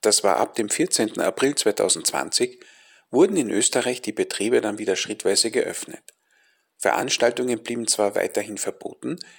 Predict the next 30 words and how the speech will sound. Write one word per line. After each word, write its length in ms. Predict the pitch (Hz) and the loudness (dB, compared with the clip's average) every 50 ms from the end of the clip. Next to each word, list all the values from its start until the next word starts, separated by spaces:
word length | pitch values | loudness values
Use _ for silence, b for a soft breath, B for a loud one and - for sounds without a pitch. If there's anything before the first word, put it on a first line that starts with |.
| B B B B B - - | B B B B B -8 -8
die 80 | 113 | -6
Pflicht 340 | - - - 156 208 - - | -4 -2 -2 -2 -2 -2 -4
zum 160 | - - 117 | -4 -4 -4
Tragen 380 | 107 - - 92 92 113 127 123 | -6 -2 0 0 2 2 0 -2
von 180 | - 113 107 110 | -4 -4 -2 -2
Mund-Nasenschutzmasken 1300 | 123 127 127 - 101 101 120 143 - 107 101 - 104 110 - - - 73 - - - - - 117 - B B B B B B B | -4 -4 -4 -4 -4 -4 -2 -2 -4 -4 -6 -6 -8 -8 -8 -4 -4 -2 0 -2 -2 -2 -4 -8 -8 B B B B B B B
wurde 300 | 110 131 175 185 - - | 2 4 4 4 4 2
auch 140 | 95 107 123 | 0 0 0
auf 200 | 131 117 - - | -2 -4 -2 0
öffentliche 540 | - 104 - - 123 110 - 113 - 123 113 | -2 -2 -2 -2 -8 -6 -6 -6 -6 -6 -4
Verkehrsmittel 840 | - - - - 107 92 87 - - 107 107 - - 143 180 214 - | -4 -4 -4 -2 -2 0 0 0 0 -2 -4 -4 -4 -6 -6 -6 -6
sowie 300 | - - - 104 107 101 | -6 -4 -4 -4 -4 -4
Handels- 360 | - - 87 95 113 123 - | -4 -4 -4 -4 -2 -2 -2
und 200 | - 120 110 - | -2 -2 -6 -4
Handwerksbetriebe 840 | - 104 120 - 107 101 - - - 92 - - 101 95 92 85 64 | -4 -4 -4 -2 -4 -4 -4 -2 -4 -4 -6 -6 -6 -4 -2 0 0
ausgedehnt. 640 | - 76 - - - 101 - 104 107 135 151 - - b b b b b b b b b b b | 0 0 0 0 0 0 0 0 -2 -2 -6 -8 -14 b b b b b b b b b b b
Generell 480 | - 110 120 117 101 95 104 139 135 | -2 0 0 2 2 2 0 0 2
wurde 220 | 131 131 123 117 107 | 2 2 4 4 4
der 140 | 110 - - | 4 4 4
erste 280 | - 143 - - 147 | 4 4 4 2 2
Lockdown 400 | 127 107 - - - - 110 104 | 4 4 2 0 0 -6 -4 -4
in 140 | 98 90 - | -4 -4 -4
Österreich 500 | 76 85 - - - 101 113 120 - - | -2 -2 -2 0 -2 0 0 0 -2 0
jedoch 280 | - 104 - 98 - - | -2 -2 -2 -2 -2 -2
mit 200 | 95 - - - | -10 -6 0 2
ersten 300 | 92 127 131 - - - | 2 2 2 0 -2 -2
Mai 180 | 92 90 - | -2 -2 0
zweitausendzwanzig 880 | - - - 101 - - - - - 76 - - 71 73 - - 107 104 | -2 0 -2 0 0 2 0 0 -2 -4 -4 -4 -4 -4 -4 -4 -4 -2
wieder 220 | - - 139 135 | -2 0 2 2
aufgehoben. 560 | 87 87 - - - - - - 76 - - | 2 0 0 -2 -6 -8 -8 -8 -8 -8 -10